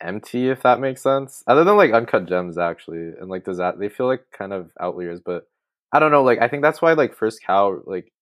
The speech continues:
First Cow felt like a little too A twenty-four, if that makes sense. I think that's why it, like, stuck out to me. Um, and that, like, I feel like they'll do something that's different. They'll do something that's, like, uh, like, I feel like the pacing's, like,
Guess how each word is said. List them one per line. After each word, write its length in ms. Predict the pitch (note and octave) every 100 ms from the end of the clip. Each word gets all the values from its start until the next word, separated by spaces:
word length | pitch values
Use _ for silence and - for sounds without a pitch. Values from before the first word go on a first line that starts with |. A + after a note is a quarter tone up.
| _ _ _
First 200 | C#3 -
Cow 200 | C3+ C3
felt 200 | - A2
like 120 | A#2
a 60 |
little 200 | G#2+ G#2
too 380 | F#2+ - F#2+ G2+
A 160 | G2+ A2
twenty-four, 420 | A#2 A2+ A2+ A2+
if 80 | G#2+
that 140 | A2
makes 180 | A#2 A2+
sense. 220 | A#2 A2+
I 60 | F#2
think 140 | G#2 -
that's 160 | G#2
why 140 | - G#2
it, 100 | F#2
like, 160 | F2+
stuck 300 | - - G2
out 160 | E2+ F2
to 100 | -
me. 220 | G#2+ A2+ - _ _ _ _ _ -
Um, 300 | F2+ F2 F2
and 140 | G2
that, 140 | G2 F#2
like, 180 | F#2 F2
I 60 | G2+
feel 240 | - G#2+
like 280 | G#2 F#2+ - _ _ _ _ _ _ _ _ -
they'll 100 | G#2+
do 160 | G#2
something 320 | A#2+ A#2+ A2+ G#2+
that's 180 | F#2
different. 460 | - C3+ C3 B2+ A#2+
They'll 80 | G#2+
do 140 | G#2
something 340 | F#2+ G2+ A2 G2
that's, 160 | G2
like, 240 | G2 F2 - _ _ _ _ _ _ _ _ F#2
uh, 140 | G2
like, 160 | F#2+ F#2
I 80 | G2+
feel 180 | -
like 100 | G#2+
the 80 | -
pacing's, 540 | F2+ G2+ G#2 A2 G2+ G#2+
like, 280 | F#2+ F2